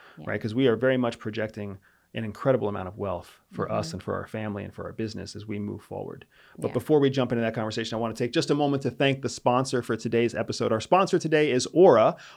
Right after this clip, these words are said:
Speaker 2: Aura is a cybersecurity company for the everyday person. And I'll tell you what right now, that the everyday person might not really feel like cybersecurity is of value to them, but the average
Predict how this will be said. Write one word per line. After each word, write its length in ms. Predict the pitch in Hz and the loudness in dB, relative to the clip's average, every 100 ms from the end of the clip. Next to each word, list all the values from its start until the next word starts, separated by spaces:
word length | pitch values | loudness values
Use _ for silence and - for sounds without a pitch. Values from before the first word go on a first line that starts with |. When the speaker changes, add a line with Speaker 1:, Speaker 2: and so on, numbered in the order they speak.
| - | 0
Speaker 2:
Aura 300 | 151 202 240 | 6 8 8
is 260 | 196 180 151 | 8 6 4
a 140 | 160 | -2
cybersecurity 720 | 135 156 170 196 190 180 170 | 2 4 4 4 4 2 4
company 320 | 160 139 135 127 | 2 0 0 -2
for 340 | - 156 180 | 0 2 4
the 160 | 170 156 | 4 4
everyday 320 | 135 143 131 | 2 4 2
person. 460 | 131 113 117 113 113 - - | 2 0 0 -6 -8 -16 0
And 100 | 135 | 4
I'll 100 | 135 | 4
tell 200 | 139 214 | 6 4
you 140 | 220 | 4
what 300 | 202 160 143 | 6 6 6
right 240 | 110 135 139 | 6 4 4
now, 360 | 123 110 101 - - | 2 2 0 -2 -4
that 160 | 127 127 | -2 2
the 140 | 147 | 4
everyday 240 | 202 208 | 6 6
person 360 | 190 175 156 127 | 6 4 4 4
might 280 | 127 165 165 | 4 4 2
not 200 | 165 165 | 0 2
really 220 | 151 151 | 2 0
feel 380 | - - 143 185 | -2 -2 0 2
like 160 | 156 113 | 2 2
cybersecurity 840 | - 135 139 135 147 147 147 147 | 2 2 2 -4 -2 0 0 0
is 280 | 139 139 135 | 2 2 -2
of 260 | 123 113 | -6 -6
value 400 | 107 107 127 175 | -2 0 2 0
to 140 | 196 202 | -2 -2
them, 340 | 220 233 233 - _ - | 0 -2 -4 -10 _ -2
but 160 | 139 139 | 0 2
the 160 | 139 | 0
average 500 | 139 160 202 208 165 | 2 2 6 6 6